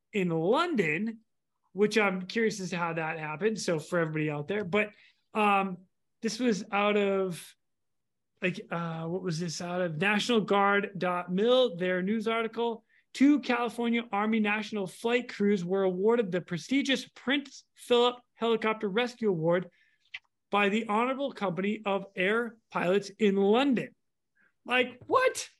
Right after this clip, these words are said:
You guys went around the world with this case. So, uh, <laughs> Joe, let me start with you for a minute, bud. Let, give us, let's start right from the beginning. The fire starts,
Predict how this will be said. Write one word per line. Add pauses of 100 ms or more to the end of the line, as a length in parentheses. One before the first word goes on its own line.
(580)
You
guys
went
around
the
world
with
this
case.
So, (520)
uh, (300)
<laughs>
Joe,
let
me
start
with
you
for
a
minute,
bud. (1080)
Let, (600)
give
us, (420)
let's
start
right
from
the
beginning. (640)
The
fire
starts,